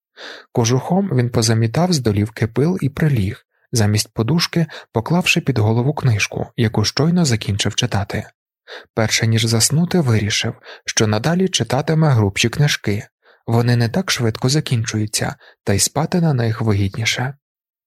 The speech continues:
Коли прокинувся, було ще темно. Глянувши вгору, юнак побачив крізь напівзруйновану покрівлю сяйво зірок. «Добре було б ще трохи поспати», подумав він.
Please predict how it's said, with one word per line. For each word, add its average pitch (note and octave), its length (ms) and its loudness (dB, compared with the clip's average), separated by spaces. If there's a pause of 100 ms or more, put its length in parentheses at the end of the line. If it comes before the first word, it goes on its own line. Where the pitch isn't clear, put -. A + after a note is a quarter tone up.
(160)
Коли G2+ 220 2
прокинувся, E3+ 720 0 (260)
було B2 240 0
ще - 200 -2
темно. G#2 500 -2 (380)
Глянувши G#2+ 500 2
вгору, C3 560 0
юнак G2+ 400 0
побачив D3 520 -2 (260)
крізь A2+ 280 0
напівзруйновану A#2 840 2
покрівлю D#3 580 2
сяйво G#2 420 2
зірок. A2 540 0 (640)
«Добре E3+ 300 0
було A2 200 0
б - 80 -10
ще - 140 -6
трохи - 260 -2
поспати», B2 600 -4 (260)
подумав A2+ 460 0
він. G#2 260 -8